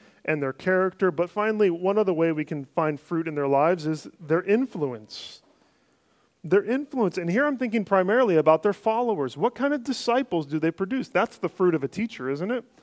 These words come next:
The fruit of a teacher are the people that follow them. The Pharisees, Jesus said, found followers and made them twice as much children of hell as they were. It's quite the indictment.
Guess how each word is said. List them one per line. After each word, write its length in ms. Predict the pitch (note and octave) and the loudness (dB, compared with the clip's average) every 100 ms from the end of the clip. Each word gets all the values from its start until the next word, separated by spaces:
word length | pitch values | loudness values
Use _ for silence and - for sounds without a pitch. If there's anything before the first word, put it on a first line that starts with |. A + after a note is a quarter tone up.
| _ _ _ | _ _ _
The 60 | E3 | -6
fruit 220 | - A#3 | 0 2
of 80 | D#3+ | 2
a 40 | |
teacher 360 | - A#3+ B3 E3 | 0 -2 -2 -2
are 200 | E3 E3 | 0 0
the 80 | E3+ | 0
people 240 | D#3+ D#3+ | -4 -4
that 120 | F3+ | -8
follow 380 | F3+ G#3 A#3 A3+ | -2 0 2 2
them. 300 | C#3 A#2 G#2 _ _ _ _ _ _ _ _ | 0 -6 -10 _ _ _ _ _ _ _ _
The 140 | - D3+ | -8 -6
Pharisees, 720 | - F#3+ A#3 G#3+ F3+ E3 D3 | 4 8 8 8 2 -6 -8
Jesus 400 | B2+ E3 D#3+ D#3+ | -6 -6 -6 -8
said, 280 | E3+ E3+ E3 | -4 -4 -2
found 280 | F3+ F3+ F3 | -4 -4 -4
followers 480 | D#3 D#3+ E3 F#3+ | -2 0 0 -2
and 120 | D#3+ D#3 | -4 -6
made 180 | E3 | -6
them 180 | E3 D#3 | -6 -8
twice 340 | - F3 F3+ F3+ | -4 -2 0 -2
as 160 | D#3 | -6
much 260 | E3 D#3+ - | -4 -4 -8
children 400 | - F#3 F3 D#3 | -6 -6 -4 -8
of 120 | B2 | -10
hell 360 | A#2+ F3 F3 E3 | -6 -4 -2 -4
as 120 | C3+ | -6
they 200 | F3+ G3+ | -4 -4
were. 320 | C#3+ G#2 G#2 _ _ _ _ _ _ | -4 -10 -18 _ _ _ _ _ _
It's 80 | _ | _
quite 200 | E3+ D3+ | -6 -6
the 80 | D3 | -6
indictment. 560 | C3+ G3 - C#3 C3 | -4 -4 -4 -12 -20